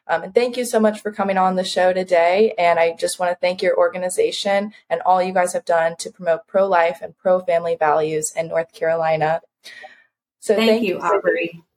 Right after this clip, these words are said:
Speaker 1: Thank you. You
Speaker 2: You
Speaker 1: have
Speaker 2: can
Speaker 1: a
Speaker 2: go to
Speaker 1: wonderful night.
Speaker 2: N C Values, N C values dot org. I wanted to get that website in there.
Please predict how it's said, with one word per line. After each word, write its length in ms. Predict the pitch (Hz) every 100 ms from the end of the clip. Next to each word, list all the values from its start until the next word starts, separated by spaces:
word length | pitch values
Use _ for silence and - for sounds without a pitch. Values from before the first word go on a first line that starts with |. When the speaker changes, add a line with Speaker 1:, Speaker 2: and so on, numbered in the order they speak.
| - -
Speaker 1:
Thank 320 | 208 220 226
you. 220 | 208 185
You 60 | 208
Speaker 2:
You 120 | 226
Speaker 1:
have 80 | 202
Speaker 2:
can 80 | 233
Speaker 1:
a 40 |
Speaker 2:
go 40 |
to 40 | -
Speaker 1:
wonderful 220 | 214 214
night. 320 | - 233 180
Speaker 2:
N 60 | -
C 120 | 233 190
Values, 680 | 190 190 185 165 156 160 _ _ -
N 180 | 247
C 120 | 247 240
values 420 | 214 208 208 196
dot 260 | 196 180
org. 320 | 175 160 - 165
I 100 | 170
wanted 280 | 185 180
to 80 | 175
get 160 | 170 170
that 160 | 156
website 500 | 165 160 - 156 156
in 120 | 160 165
there. 320 | - 175